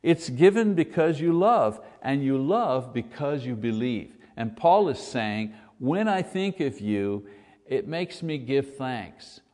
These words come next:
Why? Because I remember your labor of love. I remember how you persevered in your work, how you did your work,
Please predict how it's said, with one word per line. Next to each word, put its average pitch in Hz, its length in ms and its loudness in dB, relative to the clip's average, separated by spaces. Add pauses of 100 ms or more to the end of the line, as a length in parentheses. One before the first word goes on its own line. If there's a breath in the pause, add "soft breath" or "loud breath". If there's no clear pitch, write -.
(140)
Why? 131 480 -4 (320 soft breath)
Because 165 440 0
I 160 120 6
remember 165 1000 0
your 127 280 0
labor 147 540 0
of 120 160 -2
love. 120 380 0
I 113 100 -4
remember 131 580 -4
how 143 200 -6
you 123 200 -4
persevered 139 1080 -4
in 127 160 -4
your 123 300 0
work, 123 480 -2 (240 loud breath)
how 143 160 -6
you 143 260 -2
did 143 340 0
your 139 180 0
work, 131 320 -2